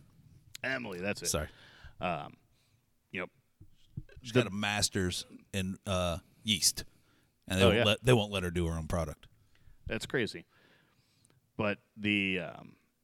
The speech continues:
Speaker 1: the, the article I was reading was basically, if you're a brewery and you're not putting out a new beer every week, basically, the, you know, the beer nerds aren't going. That's why, you know, y-, especially the Northeast breweries that started that with, uh, Northeast I P A, which was,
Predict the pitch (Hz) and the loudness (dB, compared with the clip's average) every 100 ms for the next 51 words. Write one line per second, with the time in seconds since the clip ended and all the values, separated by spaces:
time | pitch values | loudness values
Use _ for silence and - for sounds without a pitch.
0 | _ _ - - 120 127 127 175 135 117 | _ _ -14 -10 -10 -6 2 4 4 2
1 | 113 - - 127 131 123 110 - 151 131 | 0 -2 -4 -2 0 -2 -2 -2 -2 -2
2 | 107 117 107 104 - 113 - 160 151 143 | 0 2 4 2 -2 -6 0 2 4 4
3 | 143 139 127 123 110 110 110 113 113 107 | 4 6 4 4 4 2 0 -2 -2 0
4 | 101 107 - _ _ _ _ _ _ 107 | 0 -2 -6 _ _ _ _ _ _ -4
5 | 107 104 104 104 101 104 104 - 113 107 | -2 -2 -2 -2 0 -2 -4 -2 0 0
6 | 101 95 104 - - 110 - 110 117 117 | -2 -2 -4 -4 0 0 0 -2 0 0
7 | - - - - _ _ _ - 120 117 | -2 -18 -20 -20 _ _ _ -4 2 2
8 | 110 - 117 110 101 101 98 156 131 113 | 0 -8 -6 -4 -2 -2 0 2 2 0
9 | 101 - 110 120 - 107 127 117 113 160 | -4 -6 -2 -2 -2 -4 -2 2 4 4
10 | 160 143 120 117 117 113 117 120 110 - | 2 2 0 0 0 0 -2 -4 -6 0
11 | 156 123 104 107 107 113 113 117 101 95 | 2 2 2 2 2 0 0 0 0 -2
12 | 98 - 104 101 98 98 95 - 101 98 | -6 0 0 2 0 0 -4 -2 0 0
13 | 95 95 - _ 127 123 113 110 107 - | 0 -4 -10 _ 2 4 4 2 2 2
14 | 104 104 101 - - - 117 117 - | 4 4 2 -4 -10 -6 -2 -2 -4